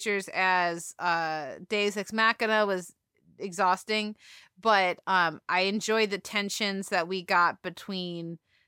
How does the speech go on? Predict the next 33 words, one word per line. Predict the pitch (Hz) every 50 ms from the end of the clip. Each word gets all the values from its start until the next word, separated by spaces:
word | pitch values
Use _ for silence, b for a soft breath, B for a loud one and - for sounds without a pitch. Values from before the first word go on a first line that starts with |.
| _ _ _
Weevil | 196 208 202 175 180 190 175
and | - 170 180
Veronica | 175 180 185 180 175 175 165 - 175 160
around | 165 175 180 170 170 175
the | 175 170
realities | 170 180 175 170 170 170 175 170 175 175 -
that | - 175 175
they | - 175 175
both | 175 - 175 165 160 165 - _ - -
deal | - - - - 285
with | 214 185 156 156 - _
in | 175 175 165
their | 165 165 160
lives, | 156 156 147 147 147 147 - -
and | - 135 165 160 160 147
the, | 180 170 131 170 170 _ _
and, | - 180 175 165 165 - - _ _ _ _ _ _ _
and | - 175 170 175 170
Veronica's | 202 226 226 226 233 254 233 -
unwillingness | 160 208 214 208 208 202 208 196 196 196 -
to | - 196
change, | 185 - 220 196 180 175 170 165 170 - - - b b b b b b b b b b
uh, | - 175 165 147 - - -
or, | - 202 202 - 190 202
like, | 214 - 185 - - _ _ _ _ _ _ _ _
Keith | - 240 220 - -
would | 285 262 233
interact | 233 233 220 208 208 190 190
with | 196 190 196 180 180
Weevil | 190 190 208 196 175 185 196 196 208 220 214 - _
if | - 196
they | _ 208 202
had, | 208 196 -